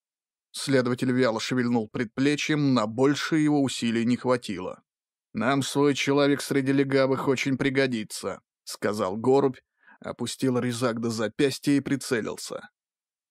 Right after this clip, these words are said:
«Да ты не переживай. Когда он в тебя войдёт, сам же по-другому на всё посмотришь.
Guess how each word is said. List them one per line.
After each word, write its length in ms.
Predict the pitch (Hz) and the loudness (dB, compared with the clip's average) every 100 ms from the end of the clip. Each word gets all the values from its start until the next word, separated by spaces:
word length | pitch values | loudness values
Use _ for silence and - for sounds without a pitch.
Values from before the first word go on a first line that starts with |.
| _ | _
«Да 320 | - 98 117 | -14 -4 -4
ты 220 | 127 160 | 2 2
не 140 | 151 151 | 2 2
переживай. 840 | 160 151 135 156 143 113 65 - _ _ _ _ _ _ _ _ - | 2 2 2 2 2 0 -4 -12 _ _ _ _ _ _ _ _ -4
Когда 380 | 120 113 131 131 | -2 2 2 2
он 80 | |
в 80 | 123 | -2
тебя 280 | - 127 123 | -4 0 2
войдёт, 600 | 120 120 120 170 160 - _ - - - _ | 2 0 2 2 2 -4 _ -20 -20 -20 _
сам 500 | - - 113 127 123 | -10 -4 0 0 0
же 120 | 123 | 0
по-другому 640 | 135 131 135 131 139 131 131 | 0 0 0 2 2 2 0
на 100 | 127 | 0
всё 240 | - 127 | 0 -2
посмотришь. 760 | 123 120 135 123 107 104 - | 0 -2 0 0 -2 -6 -10